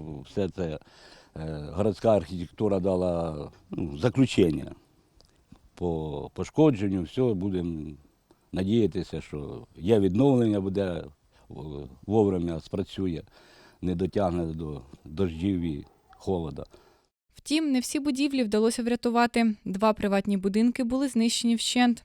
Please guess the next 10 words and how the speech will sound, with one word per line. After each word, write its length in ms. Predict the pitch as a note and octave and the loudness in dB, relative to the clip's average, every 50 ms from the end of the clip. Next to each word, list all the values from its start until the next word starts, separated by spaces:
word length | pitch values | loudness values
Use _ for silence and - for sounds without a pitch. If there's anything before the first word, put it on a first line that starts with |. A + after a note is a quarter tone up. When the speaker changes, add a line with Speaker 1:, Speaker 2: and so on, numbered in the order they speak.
| _ - | _ -4
Speaker 2:
Їхні 380 | G3+ G3+ G#3+ G3 - G3 F#3+ | -2 0 0 0 0 -2 0
залишки 480 | F#3 G3+ G#3+ A#3 B3 A#3+ - - - A#3 | 2 2 2 2 2 0 0 -2 -4 -4
вже 260 | G#3+ F#3+ - G3 G3+ | -4 -2 0 0 0
розчистили. 800 | G#3 G#3+ - - - - G#3+ G3+ - - G#3+ G#3+ G#3+ G#3+ G#3+ G3+ - | 0 0 -4 -4 -2 -2 -2 -2 -2 -2 0 2 2 2 2 0 -4
Ще 240 | - - - - D#4+ | -8 -6 -2 -2 -2
три 240 | - - C#4 D4 D4 | 0 0 0 0 0
перебувають 640 | - C#4 B3 A3+ G#3 G#3 G3 G#3+ A3+ A#3+ B3 - - | 2 2 2 2 2 2 2 4 4 4 2 0 -4
у 100 | - C#4+ | -8 -8
критичному 640 | - - C#4+ B3 - G#3 G#3 - - - A3 A3 G#3+ G#3 | -4 -4 -4 -2 -2 -2 -2 -2 0 0 2 2 2 2
стані. 520 | - - - G3 G3 G3 G3 G3 G3 | 0 -2 -2 0 0 2 2 0 -2